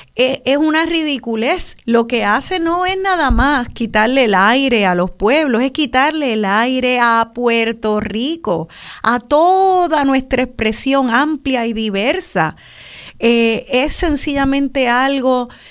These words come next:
eh, que, que es insostenible. Es como decir, "No,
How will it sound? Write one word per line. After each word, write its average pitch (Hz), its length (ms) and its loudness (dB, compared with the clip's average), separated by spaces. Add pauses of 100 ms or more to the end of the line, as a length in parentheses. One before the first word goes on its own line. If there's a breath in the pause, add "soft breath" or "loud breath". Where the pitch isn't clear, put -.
(380 loud breath)
eh, 214 460 0 (320)
que, 190 600 0 (560 soft breath)
que 285 100 4
es 277 60 2
insostenible. 214 1200 -4 (460 soft breath)
Es 269 200 0
como 311 360 0
decir, 302 580 0 (100)
"No, 427 300 -4